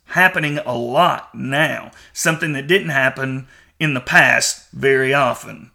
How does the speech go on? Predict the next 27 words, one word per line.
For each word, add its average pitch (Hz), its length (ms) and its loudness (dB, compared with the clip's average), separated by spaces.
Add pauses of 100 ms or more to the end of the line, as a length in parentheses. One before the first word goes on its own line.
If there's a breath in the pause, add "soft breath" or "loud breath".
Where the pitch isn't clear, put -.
(160)
The 147 140 -2
numbers 185 480 4
are 156 100 -6
ridiculous, 139 1160 -8 (320 soft breath)
the 139 200 -2
increase 151 760 0
after 143 540 4
all 143 260 4
of 139 120 -2
this 135 140 -2
stuff 135 340 -2
has 123 140 -6
come 135 280 -6
out. 131 300 0 (840 soft breath)
So 147 580 0
look 196 320 0
into 202 540 2
it, 185 140 -4
and 165 120 4
I 165 140 4
encourage 185 420 0
you 180 160 -4
to 147 140 -6
do 151 220 0
research 147 520 -2
as 131 160 -10
well. 127 380 -6